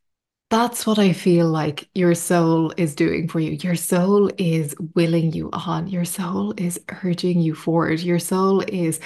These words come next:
telling you that this is your path. Take the next step. It's okay. And it is okay. It, it's like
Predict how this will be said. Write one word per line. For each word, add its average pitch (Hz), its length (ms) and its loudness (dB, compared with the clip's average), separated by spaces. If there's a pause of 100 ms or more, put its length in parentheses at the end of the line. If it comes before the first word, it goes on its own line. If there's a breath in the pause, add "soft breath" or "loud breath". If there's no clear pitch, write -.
(380 loud breath)
telling 202 440 0
you 160 240 2
that 165 360 -2 (800 loud breath)
this 214 300 4
is 196 220 4
your 185 160 0
path. 185 580 -4
Take 196 360 -2
the 190 100 -2
next 175 300 -2
step. 180 420 -2 (100)
It's 185 280 -6 (100)
okay. 196 800 2 (480 loud breath)
And 196 420 4
it 202 140 6
is 202 260 4
okay. 170 540 -4 (440 loud breath)
It, 202 240 2
it's 202 440 -2
like 202 500 2